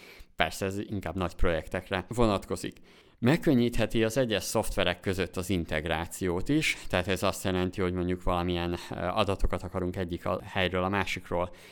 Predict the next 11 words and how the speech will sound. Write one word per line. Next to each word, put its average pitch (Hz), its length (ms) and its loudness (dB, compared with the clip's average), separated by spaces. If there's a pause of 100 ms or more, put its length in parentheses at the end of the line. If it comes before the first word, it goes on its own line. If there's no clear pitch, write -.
(180)
másikra 92 560 -2
küldeni, 120 520 2 (240)
de 107 120 0
valójában 107 760 4
ezt - 220 -6
mindig 120 340 4
ezt 95 200 2
csináljuk, 104 520 2
és 98 140 -2
nagyon 95 260 0
idegörlő, 131 680 4